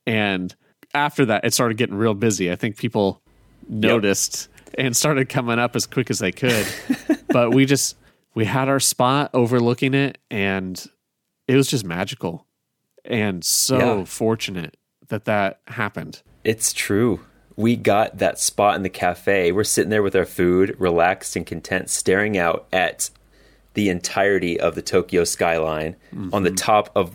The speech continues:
Speaker 2: one of the world's tallest structures. And we, like, we had that spot,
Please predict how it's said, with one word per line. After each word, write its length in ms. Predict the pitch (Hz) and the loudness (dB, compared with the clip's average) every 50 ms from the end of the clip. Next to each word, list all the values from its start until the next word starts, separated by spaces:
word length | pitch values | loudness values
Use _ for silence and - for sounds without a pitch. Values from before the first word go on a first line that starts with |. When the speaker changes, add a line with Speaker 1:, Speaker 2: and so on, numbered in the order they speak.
| - - | -10 -4
Speaker 2:
one 140 | 101 98 98 | -2 0 0
of 40 | 90 | 0
the 60 | 92 | 0
world's 320 | 87 90 90 90 85 - - | 0 2 2 2 2 0 -6
tallest 440 | - - - 92 92 98 101 - - | -8 -2 0 2 2 2 2 0 -2
structures. 720 | - - 104 87 - - - 82 80 82 - - - - - - - - - - - - - _ - - - - | 0 0 0 0 0 -2 -2 -2 -2 0 0 -2 -4 -4 -8 -18 -20 -20 -20 -20 -20 -20 -20 _ -20 -14 -6 -4
And 400 | 95 98 95 90 87 87 87 - - - - | -2 0 0 0 -2 -2 -4 -8 -12 -10 -4
we, 100 | 104 110 - | -4 -2 2
like, 300 | - 101 104 92 85 - | 2 4 4 2 2 0
we 80 | 113 | -2
had 160 | 113 123 123 | 0 0 0
that 160 | 104 113 104 - | 2 2 0 0
spot, 380 | - - - 139 120 - - | 0 0 2 2 2 2 0